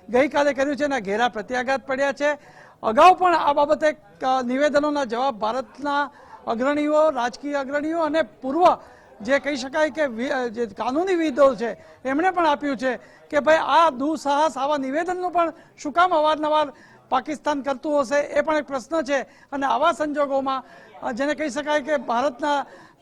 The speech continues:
અ, પાકિસ્તાનના નકશામાં જૂનાગઢને પોતાનું બતાડવું, એવો નકશો રિલીઝ કરવો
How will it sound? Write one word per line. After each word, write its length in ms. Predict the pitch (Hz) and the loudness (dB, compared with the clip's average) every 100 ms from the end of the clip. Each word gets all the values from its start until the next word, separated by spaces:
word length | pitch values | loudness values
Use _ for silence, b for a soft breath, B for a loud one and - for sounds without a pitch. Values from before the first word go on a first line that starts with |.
| 262 262 262 - | 0 2 0 -2
અ, 140 | 254 | -4
પાકિસ્તાનના 640 | 247 262 311 - 302 294 | -2 -4 -4 -4 -4 -2
નકશામાં 500 | 285 285 - 294 285 | -4 -6 -4 -2 -2
જૂનાગઢને 560 | 220 254 294 277 254 277 | -4 -2 0 0 -2 -4
પોતાનું 440 | 240 262 294 294 | -6 -4 -2 -2
બતાડવું, 500 | 277 277 277 277 262 - b b - | -2 0 0 0 -4 -8 b b 0
એવો 220 | 277 302 | 4 4
નકશો 340 | 277 262 294 | 2 -4 -2
રિલીઝ 380 | 262 262 320 269 | -2 0 -2 -2
કરવો 400 | 294 269 254 220 | -2 0 0 -2